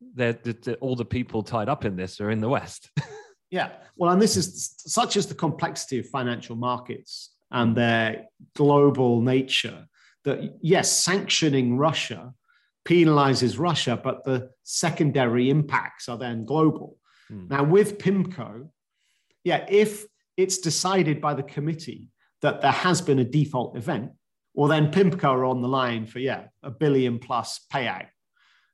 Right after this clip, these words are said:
Speaker 2: But pimco are on the committee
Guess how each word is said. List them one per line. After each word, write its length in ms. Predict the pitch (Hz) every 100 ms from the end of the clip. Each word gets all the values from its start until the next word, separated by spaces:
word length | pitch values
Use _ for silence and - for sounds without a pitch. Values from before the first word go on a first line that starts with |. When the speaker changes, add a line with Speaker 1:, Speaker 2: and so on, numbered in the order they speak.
| _ -
Speaker 2:
But 360 | 165 - - -
pimco 560 | 190 190 - 185 175
are 100 | 165
on 240 | 185 208 190
the 120 | 175
committee 720 | - 165 185 185 131 110 127